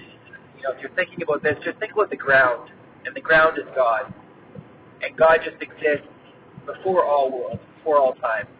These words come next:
And then God creates the universe, and he creates time. And so just imagine a tree sprouting up, and this is time shooting up from the ground. And as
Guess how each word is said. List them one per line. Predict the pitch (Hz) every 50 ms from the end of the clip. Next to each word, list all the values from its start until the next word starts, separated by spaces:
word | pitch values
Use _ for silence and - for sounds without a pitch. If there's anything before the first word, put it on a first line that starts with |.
| _ _ _ _ _ _ _ _ _ _ _ _ _ _ 147
And | 147 151 156 160
then | 180 185 196 208 214 214 - - - - - - - -
God | - 156 160 165 160 151
creates | - - - 151 147 147 156 160 160 156 - - -
the | - - -
universe, | 151 147 143 131 - 101 - - - - - - - -
and | - 143 156 156
he | - 170
creates | 170 - - 151 139 131 - - - -
time. | - 165 160 156 139 117 - - - - - - - - - - - -
And | 147 - -
so | 151
just | 135 127 151 - -
imagine | 156 147 147 143 143 147 - - -
a | 135 - - -
tree | 170 165 160 156 - -
sprouting | - 147 139 139 131 131 123 127
up, | 127 120 - - -
and | - -
this | 135 123 - -
is | - - - - - - - - - - - - - - - - -
time | - 196 202 190 170 131 - - - - - - - -
shooting | - 175 170 165 151 143
up | 131 131 - -
from | -
the | 117 117
ground. | - 127 127 123 117 110 104 - - - _ - - - - - - - _ - _ - - -
And | 143 147 151
as | 147